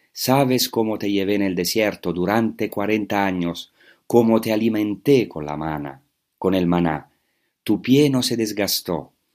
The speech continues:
Y aquí el desierto es el lugar donde Dios se ocupa del pueblo y habla a su pueblo. Porque será en el desierto, en el corazón del desierto, en el monte Joreb, o sea, en el monte Sinaí, allá donde Dios hará resonar su poderosa voz,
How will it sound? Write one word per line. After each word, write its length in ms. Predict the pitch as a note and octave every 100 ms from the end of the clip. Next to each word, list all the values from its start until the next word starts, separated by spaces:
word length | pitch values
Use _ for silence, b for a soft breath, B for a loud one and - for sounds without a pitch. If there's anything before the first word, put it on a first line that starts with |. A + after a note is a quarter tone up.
| _ _ _ -
Y 120 | F#2+
aquí 420 | F#2 - B2+ A#2
el 140 | F#2+ E2+
desierto 680 | F2 - F#2+ F2+ - E2+ -
es 200 | - F2+
el 80 |
lugar 400 | E2 E2 E2+ D#2+
donde 340 | F2+ F2 E2 D#2+
Dios 340 | E2+ G#2+ G#2
se 140 | - F#2
ocupa 480 | F2 - A#2+ E2
del 160 | D2 C#2+
pueblo 460 | - D2+ C#2+ D2 D#2
y 120 | F#2+
habla 380 | C3+ A#2+ E2 C#2
a 40 |
su 180 | - C2+
pueblo. 400 | - C#2+ B1+ C2 _ _ _ _ _ _ _ _ _ _ _ _
Porque 300 | _ F2+ -
será 260 | F2 F2 F2
en 100 | E2+
el 140 | E2+
desierto, 680 | D#2+ E2 G2+ F2 - _ C#2+ -
en 140 | F2+
el 180 | F#2 F2+
corazón 560 | G#2 F#2 F2+ - A#2+
del 160 | E2 D2
desierto, 560 | D2 - C#2+ C2+ - D2
en 60 |
el 100 | D#2
monte 340 | F2 F#2+ F2 F2
Joreb, 520 | E2 D#2+ G2+ F#2+ D2
o 40 |
sea, 180 | D2 E2
en 60 | D#2
el 80 |
monte 300 | E2+ G2+ F#2
Sinaí, 540 | F2 F2 D#2+ E2 G#2 B2 _ b b b b b
allá 400 | F#2 F2 G2 F#2+
donde 400 | F2+ F#2+ F2+ E2
Dios 460 | D#2+ E2 D#2+ - -
hará 320 | E2 E2 F2
resonar 580 | E2 F2+ F2 E2+ E2+ E2+
su 220 | - - -
poderosa 520 | G2 F#2 G#2 G2+ F#2
voz, 440 | G#2 G#2+ - -